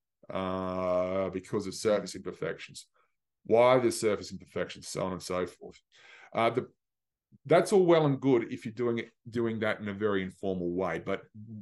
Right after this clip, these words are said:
what we're trying to do here with these questions is actually have more than one answer for each one of these questions, and you run down each one. So, for example,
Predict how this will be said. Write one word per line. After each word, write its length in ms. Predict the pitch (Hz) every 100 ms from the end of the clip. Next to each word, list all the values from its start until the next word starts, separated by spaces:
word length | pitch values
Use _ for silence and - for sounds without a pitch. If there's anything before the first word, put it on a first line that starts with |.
| _ -
what 180 | 156
we're 100 | 185
trying 320 | 180 156 135 131
to 100 | 113
do 220 | 110 113
here 380 | 95 - 135 101
with 140 | 95
these 220 | 104 95
questions 600 | - 175 202 - 85 90
is 220 | - 117
actually 340 | 117 120 - 113
have 380 | - 110 110 110
more 300 | 123 135 147
than 200 | 147 120
one 200 | 127 117
answer 560 | 113 120 - 90 87 - _ _ _ _ -
for 120 | 104
each 160 | 104 -
one 120 | 101
of 60 |
these 140 | 95 90
questions, 480 | - 92 90 101 98
and 140 | 95
you 140 | 95
run 360 | 95 110 110 110
down 440 | 107 101 101 95 90
each 320 | 82 92 - -
one. 300 | 95 80 76
So, 240 | - 92 -
for 80 |
example, 600 | 95 95 110 110 107 101